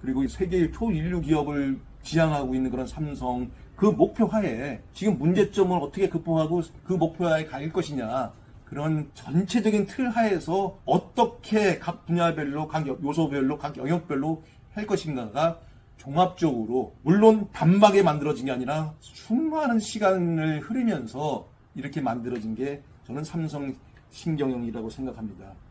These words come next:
그리고 무엇보다 중요한 거, 삼성신경영은 단지 조직만의 문제가 아니에요. 저는 그 속에서 앞서 자기계발 말씀도 드렸지만은 결국은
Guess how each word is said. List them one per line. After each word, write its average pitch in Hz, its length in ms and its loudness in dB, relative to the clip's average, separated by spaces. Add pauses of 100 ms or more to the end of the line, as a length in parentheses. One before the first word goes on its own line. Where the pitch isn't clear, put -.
(640)
그리고 135 360 -4 (140)
무엇보다 151 440 0
중요한 120 380 -4
거, 113 200 -8 (320)
삼성신경영은 147 1120 -2
단지 170 340 2
조직만의 160 540 0
문제가 131 360 -4
아니에요. 90 380 -12 (380)
저는 147 420 -10
그 185 180 2
속에서 160 540 2
앞서 131 400 -4
자기계발 131 640 -4
말씀도 117 540 -10
드렸지만은 120 680 -8 (500)
결국은 160 520 0